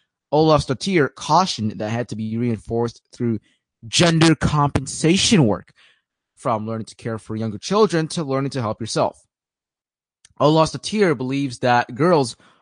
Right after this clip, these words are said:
are more socially capable, have a stronger we identity, and seemingly have a natural desire to be caring and helpful.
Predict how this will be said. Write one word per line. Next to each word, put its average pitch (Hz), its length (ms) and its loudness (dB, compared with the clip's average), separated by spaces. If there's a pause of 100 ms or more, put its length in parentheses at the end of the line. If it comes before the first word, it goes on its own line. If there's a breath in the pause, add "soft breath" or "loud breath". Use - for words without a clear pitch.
(160 soft breath)
are 135 200 6
more 127 400 4
socially 135 500 -4
capable, 107 640 -8
have 110 300 0
a 120 100 0
stronger 127 500 0 (240)
we 175 460 6
identity, 107 480 -4 (340 soft breath)
and 123 160 0
seemingly 151 440 0
have 127 300 2
a 131 100 2
natural 117 420 0
desire 104 320 -2
to 113 160 -10
be 110 80 -8
caring 95 380 -8
and 90 100 -6
helpful. 120 420 -2